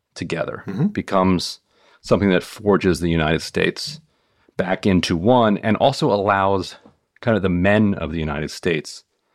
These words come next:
Speaker 1: to start feeling manly again. 'Cause these are the people born after the Civil War, and so they don't have the kind of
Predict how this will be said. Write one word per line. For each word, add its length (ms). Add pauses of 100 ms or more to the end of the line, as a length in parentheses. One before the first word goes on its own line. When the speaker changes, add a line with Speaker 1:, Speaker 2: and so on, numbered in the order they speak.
(180)
Speaker 1:
to 100
start 280
feeling 400
manly 400
again. 400 (420)
'Cause 80
these 140
are 40
the 80
people 300
born 500 (120)
after 300
the 100
Civil 320
War, 220
and 100
so 120
they 100
don't 160
have 440 (500)
the 220
kind 220
of 160